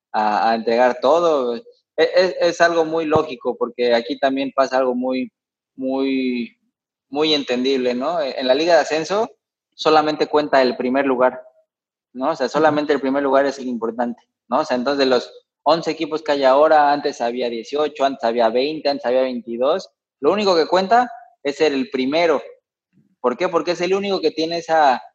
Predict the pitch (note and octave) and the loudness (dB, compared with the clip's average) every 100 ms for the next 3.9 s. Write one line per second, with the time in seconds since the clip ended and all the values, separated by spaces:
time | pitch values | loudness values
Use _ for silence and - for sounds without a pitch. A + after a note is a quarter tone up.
0 | _ _ C#3 C#3 D3+ C#3+ C3 C3 C#3 C3 | _ _ -14 -4 0 2 2 0 0 -2
1 | - C3+ - E3+ E3+ D3 F#3 E3 B2+ A2+ | -4 -6 0 2 2 0 -2 -2 -6 -6
2 | A#2+ A#2 B2+ B2 B2 C3+ C#3+ C#3 B2+ B2+ | -6 -6 -4 0 2 4 4 2 2 0
3 | A#2 A2+ B2+ B2 C3 A#2+ A#2 C#3+ F3+ | 0 0 -4 -4 -2 -2 -4 -8 -10